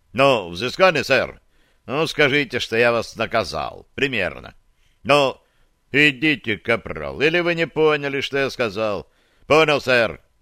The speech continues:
И снова кругом и шагом марш, отбивая строевой шаг, так, чтобы щеки тряслись, которых нет.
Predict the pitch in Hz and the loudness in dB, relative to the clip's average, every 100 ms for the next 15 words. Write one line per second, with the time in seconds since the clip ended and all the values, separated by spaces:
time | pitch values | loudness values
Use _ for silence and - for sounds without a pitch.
0 | _ _ _ _ _ 123 170 - 101 113 | _ _ _ _ _ -4 -2 -2 -4 -2
1 | 104 95 - 80 92 135 165 165 123 120 | -2 -2 -6 -8 -6 0 0 0 -2 -6
2 | - 120 110 107 92 113 131 110 - - | -4 -4 -6 -6 -6 -2 -2 -2 -10 -16
3 | _ _ _ 131 147 143 135 131 - - | _ _ _ -6 -2 0 2 2 0 -4
4 | 120 117 117 - 107 110 104 - _ _ | -2 0 -2 -4 -2 0 -2 -6 _ _
5 | _ _ _ 123 131 - 117 117 - - | _ _ _ 2 2 -2 -6 -6 -8 -2
6 | 156 120 120 104 110 - 98 90 - - | -2 -2 -8 -6 -8 -6 -10 -10 -12 -20
7 | - _ _ - 165 104 73 110 123 - | -20 _ _ -2 -2 -2 -8 -10 -8 -8
8 | _ - | _ -20